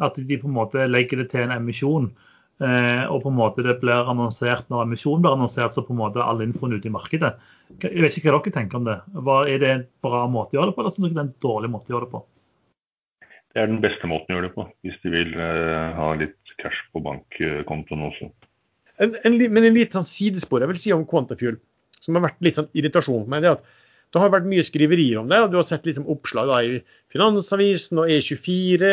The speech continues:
Speaker 3: og Dagens Næringsliv i går, og det har vært, gjerne vært litt sånn,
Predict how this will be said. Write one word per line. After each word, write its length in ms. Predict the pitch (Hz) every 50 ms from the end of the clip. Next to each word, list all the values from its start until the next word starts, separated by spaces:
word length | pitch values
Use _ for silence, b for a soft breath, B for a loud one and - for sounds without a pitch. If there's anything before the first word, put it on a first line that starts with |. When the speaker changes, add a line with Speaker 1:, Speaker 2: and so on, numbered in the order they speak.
| 196 185
Speaker 3:
og 460 | 160 156 156 151 160 151 127 143 147 - 151 156
Dagens 300 | 165 160 139 123 117 117 -
Næringsliv 440 | 135 135 139 135 123 - 113 107 117
i 40 |
går, 240 | 127 180 208 214 180 - b b b b b b b b
og 80 | 156 151
det 80 | 180 190
har 80 | 185
vært, 160 | 175 156 - 202
gjerne 220 | 190 175 160 180 202
vært 220 | 185 - - 175
litt 160 | 170 151 - -
sånn, 220 | 170 151 131 113